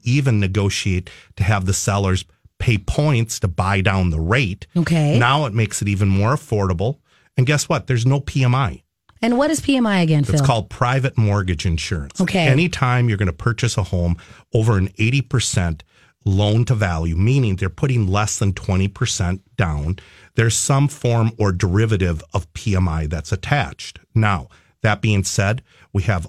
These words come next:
Speaker 1: all these veterans returning from overseas. Unfortunately, some of them are coming back with disabilities.
Speaker 2: Right.
Speaker 1: With a V A home loan,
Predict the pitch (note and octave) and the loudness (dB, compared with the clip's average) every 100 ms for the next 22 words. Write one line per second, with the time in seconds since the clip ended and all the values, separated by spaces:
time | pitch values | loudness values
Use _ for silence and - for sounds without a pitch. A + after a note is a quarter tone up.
0 | - A#2+ C3+ A2+ G2 G2+ G#2+ A2 G2 F2+ | -2 0 2 0 2 2 2 2 0 -2
1 | D#2 - - G#2+ A2+ B2+ - F2+ - F#2+ | -4 -4 -2 2 2 0 0 -4 -2 -2
2 | A2 G#2 - E2+ G2 - - - - _ | 0 -2 -2 -2 -2 -6 -14 -20 -20 _
3 | _ _ - A2 F#2+ A2+ G#2+ - G#2+ A2 | _ _ -4 -2 0 -2 -2 -2 0 0
4 | - - G#2+ A2 A#2 C3 B2+ F#2+ - G2+ | 0 0 2 2 2 0 0 -2 0 0
5 | G#2 F2+ F2 F#2 A2 F#2+ F2 - F#2 G#2 | 0 0 0 -2 -2 -4 -4 -4 -2 0
6 | - A2 F#2+ F2+ E2 G2 D3+ D#3 D3+ D3 | 0 0 0 0 0 -2 0 0 2 0
7 | D3 - - G#2 A#2+ - A#2+ A#2+ A2+ G2 | -2 -6 -12 -2 0 0 0 2 2 2
8 | A#2 A2+ G#2+ D#2+ D#2 | 2 2 2 2 -2